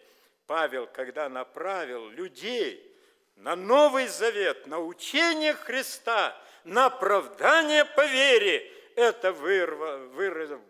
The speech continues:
бурю негодования в то время среди иудеев. Поэтому мы живем сегодня по Новому Завету, по учению Господа Иисуса Христа.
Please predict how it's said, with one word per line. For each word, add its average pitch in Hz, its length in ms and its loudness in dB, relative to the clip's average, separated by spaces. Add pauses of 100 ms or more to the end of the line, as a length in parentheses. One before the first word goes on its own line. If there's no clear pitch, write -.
(140)
бурю 240 560 0 (300)
негодования 170 1080 -2
в 151 80 -16
то 135 200 -10
время 170 480 -6
среди 147 640 -12
иудеев. 123 720 -8 (480)
Поэтому 165 460 0
мы 254 300 0
живем 226 600 2 (160)
сегодня 165 840 -2 (520)
по 139 140 -4
Новому 143 600 -4
Завету, 117 600 -8 (120)
по 175 80 -2
учению 185 1040 -2 (540)
Господа 156 800 -2 (100)
Иисуса 127 640 -10
Христа. 139 600 -8